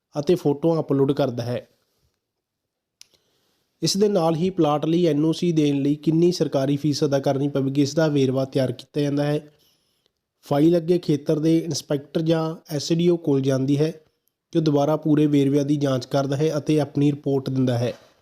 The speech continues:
ਫਾਈਲ ਅੱਗੇ ਖੇਤਰ ਦੇ ਏ ਟੀ ਪੀ ਜਾਂ ਐਕਸ਼ਨ ਕੋਲ ਜਾਂਦੀ ਹੈ,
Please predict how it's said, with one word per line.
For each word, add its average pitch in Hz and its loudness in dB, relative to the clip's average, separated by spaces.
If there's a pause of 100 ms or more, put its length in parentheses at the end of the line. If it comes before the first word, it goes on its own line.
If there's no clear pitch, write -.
(800)
ਫਾਈਲ 175 2
ਅੱਗੇ 185 0
ਖੇਤਰ 170 0
ਦੇ 180 0
ਏ 160 2
ਟੀ 180 -2
ਪੀ 185 -2
ਜਾਂ 170 2 (340)
ਐਕਸ਼ਨ 185 -2
ਕੋਲ 151 -2
ਜਾਂਦੀ 143 0
ਹੈ, 170 0